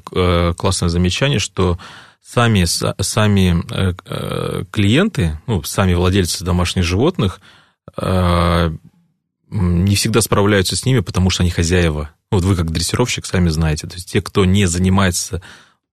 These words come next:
воспитанием домашних животных, они часто, э, хозяева часто не могут справиться со своим домашним животным, а грумер легко с этим справится. Он говорит: «Как вы делаете? Вы волшебник».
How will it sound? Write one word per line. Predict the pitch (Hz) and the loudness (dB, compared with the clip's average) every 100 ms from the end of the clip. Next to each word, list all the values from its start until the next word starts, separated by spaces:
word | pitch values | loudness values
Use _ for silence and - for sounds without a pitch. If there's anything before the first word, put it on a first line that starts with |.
| - | -6
воспитанием | 95 - - - 87 101 123 | -2 -2 -2 0 2 2 2
домашних | 123 131 - 135 | 2 0 0 0
животных, | 127 131 147 - 160 - _ _ _ | 2 2 2 0 -2 -4 _ _ _
они | 98 92 | 0 0
часто, | - 123 - - 107 95 - - - _ | 2 0 0 0 0 -2 -10 -20 -20 _
э, | 104 92 | -2 0
хозяева | 87 87 104 127 117 | 2 2 2 2 2
часто | 92 - 107 - 95 92 87 - - _ _ _ _ _ _ _ _ | 0 -2 -4 -2 0 2 2 -2 -8 _ _ _ _ _ _ _ _
не | 98 101 | 2 4
могут | 110 110 - | 4 4 2
справиться | 101 113 - | 0 0 0
со | - | 0
своим | 95 98 | 2 2
домашним | 87 90 90 82 | 2 0 0 0
животным, | 90 160 - 117 - | 2 0 0 -2 0
а | 98 78 - _ - | 0 0 -4 _ -4
грумер | 95 170 185 95 | 2 4 4 2
легко | 104 - 101 | 0 0 0
с | - | -2
этим | - | -6
справится. | - 85 - | -2 -2 -2
Он | 85 | -4
говорит: | - | -2
«Как | 135 156 | -2 0
вы | |
делаете? | 135 147 107 90 | 2 2 2 2
Вы | 92 | 2
волшебник». | 117 120 - 110 78 71 | 2 0 0 0 0 -4